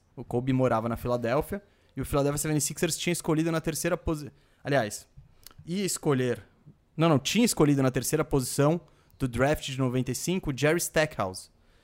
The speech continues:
E aí eles estavam treinando lá, e o Kobe, com dezessete anos, desafiou o Stackhouse no mano a mano e ganhou dele. Ganhou da terceira escolha do draft. Claro, isso aí cresceu e virou uma lenda. Eu fui pesquisar depois.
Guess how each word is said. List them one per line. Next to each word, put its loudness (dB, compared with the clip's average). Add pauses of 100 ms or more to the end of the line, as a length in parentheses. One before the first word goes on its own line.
(640)
E 0
aí 8
eles 4
estavam 2
treinando 2
lá, 4 (840)
e 0
o 2
Kobe, 4 (180)
com 0
dezessete 2
anos, 0 (640)
desafiou 4
o 0
Stackhouse -2
no 2
mano 4
a 4
mano 0
e -8
ganhou 4
dele. -4
Ganhou 2
da 4
terceira 2
escolha 2
do -4
draft. 0 (580)
Claro, 6
isso -2
aí 2
cresceu 2
e -2
virou 4
uma 6
lenda. 6
Eu -2
fui -4
pesquisar 2
depois. 0